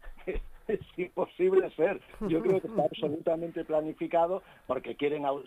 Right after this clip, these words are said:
Speaker 1: seres autómatas. Es decir, el pensamiento, el pensamiento, cuando hablo de pensamiento, hablo de, de la crítica, de las dudas, de todo eso que conforma a un ser, a un ser nacido humano.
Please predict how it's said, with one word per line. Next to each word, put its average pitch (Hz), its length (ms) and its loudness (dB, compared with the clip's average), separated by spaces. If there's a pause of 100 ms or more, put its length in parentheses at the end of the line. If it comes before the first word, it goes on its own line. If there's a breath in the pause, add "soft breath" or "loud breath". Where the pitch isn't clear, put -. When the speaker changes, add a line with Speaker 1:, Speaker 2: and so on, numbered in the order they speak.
Speaker 1:
seres 143 300 -4
autómatas. 165 680 0 (340 loud breath)
Es 139 160 -2
decir, 135 160 -4
el 127 140 0
pensamiento, 170 880 -2 (340 soft breath)
el 135 140 -2
pensamiento, 139 640 0
cuando 120 200 -2
hablo 170 140 2
de 170 120 0
pensamiento, 175 600 -4
hablo 175 260 0
de, 151 200 0
de 117 200 -4
la 110 180 -2
crítica, 160 560 -2
de 147 100 -4
las 101 200 -8
dudas, 156 460 2 (360 soft breath)
de 120 140 -2
todo 170 320 0
eso 220 300 -4
que 131 160 -6
conforma 127 520 -4
a 123 40 0
un 127 200 -4
ser, 131 300 -2 (220 loud breath)
a 110 80 -6
un 123 140 -2
ser 139 180 -2
nacido 127 500 0
humano. 151 600 -4